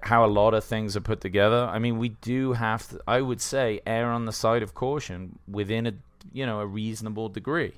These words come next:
And I think that's the place we're trying to find.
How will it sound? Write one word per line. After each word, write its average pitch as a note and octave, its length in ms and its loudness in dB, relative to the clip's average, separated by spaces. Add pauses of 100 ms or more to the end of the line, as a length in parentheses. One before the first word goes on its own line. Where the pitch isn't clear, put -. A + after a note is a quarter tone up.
(480)
And A2+ 120 -4
I A2 60 -2
think C3+ 300 -4
that's A2+ 320 0
the G2 60 -6
place G2 340 -4
we're F2+ 80 -10
trying F2+ 280 -8
to E2 80 -14
find. D#2+ 300 -8